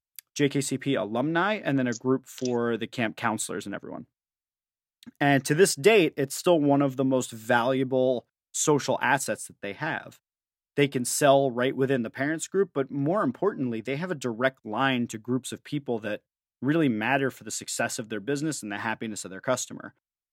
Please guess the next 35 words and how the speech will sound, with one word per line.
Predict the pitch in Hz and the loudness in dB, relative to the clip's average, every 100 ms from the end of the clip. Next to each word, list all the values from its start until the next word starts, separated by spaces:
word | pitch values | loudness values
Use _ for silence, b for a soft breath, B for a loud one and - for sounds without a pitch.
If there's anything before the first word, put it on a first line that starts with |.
| _ _ | _ _
And | 165 | 2
it's, | 165 - | 2 2
like, | 160 | 0
one | 165 190 | 2 4
of | |
those | 175 160 | 4 4
things | 180 175 135 | 0 -2 0
where, | 139 | 2
like, | 135 131 | 2 2
if | 131 | -2
you | 151 | 0
looked | 165 156 | -2 -2
at | 151 | 0
that | 151 147 | 2 2
on | |
a | 135 | 0
balance | 90 110 151 127 | -2 0 0 0
sheet, | - - 117 | -4 -6 -4
it | 120 | -2
would | 113 | -4
be, | 120 117 127 | -4 -6 -4
it | |
wouldn't | 135 151 131 | -2 0 0
even | 107 104 | -2 -6
be | 151 160 | -6 -4
there. | 95 62 78 | -6 -10 -14
If | 127 | -8
you | 135 | -2
looked | 147 143 | -2 2
at | 139 | 2
it | 135 | 2
in | 127 | 0
terms | 123 135 127 | -2 -6 -6
of, | 123 | -4
like, | 127 127 113 | -2 -2 -4